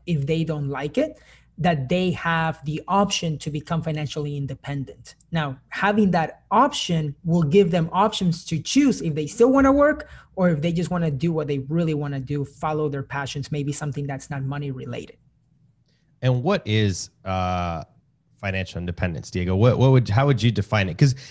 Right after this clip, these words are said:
Speaker 2: it's probably got a def-, different definition for everyone. Like for myself, I have a family, right? So the number might be different, the mindset might be different, but what's fi to you? And then, uh, try to define it overall.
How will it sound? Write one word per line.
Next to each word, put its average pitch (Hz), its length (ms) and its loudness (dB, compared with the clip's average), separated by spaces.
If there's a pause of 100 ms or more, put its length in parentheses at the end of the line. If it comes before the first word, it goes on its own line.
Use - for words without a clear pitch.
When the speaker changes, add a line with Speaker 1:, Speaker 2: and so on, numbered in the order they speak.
Speaker 2:
it's 156 140 2
probably 240 500 4
got 123 200 4
a 107 60 4
def-, 101 380 0 (100)
different 107 380 0
definition 101 680 2
for 131 220 0
everyone. 135 560 2 (260)
Like 117 100 2
for 123 120 2
myself, 120 340 4
I 110 80 2
have 104 120 2
a 90 60 -2
family, 104 440 0
right? 95 240 -2
So 101 260 -2
the 95 160 -8
number 107 460 -2
might 123 220 2
be 127 100 2
different, 123 640 -2
the 95 100 -4
mindset 104 540 0
might 120 160 0
be 113 120 -4
different, 123 440 0 (340)
but 127 100 0
what's 180 220 2
fi 127 360 4
to 117 80 2
you? 107 420 2
And 98 180 -4
then, 101 320 -6
uh, 87 360 -8 (120)
try 117 160 -2
to 131 60 -2
define 113 460 -4
it 90 120 -8
overall. 87 440 -8